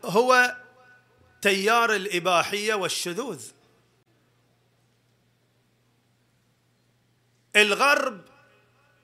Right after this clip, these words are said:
أنتج مسلكًا يدعو إلى أن من حق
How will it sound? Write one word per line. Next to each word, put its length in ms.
أنتج 800
مسلكًا 1000
يدعو 520
إلى 240
أن 580
من 180
حق 360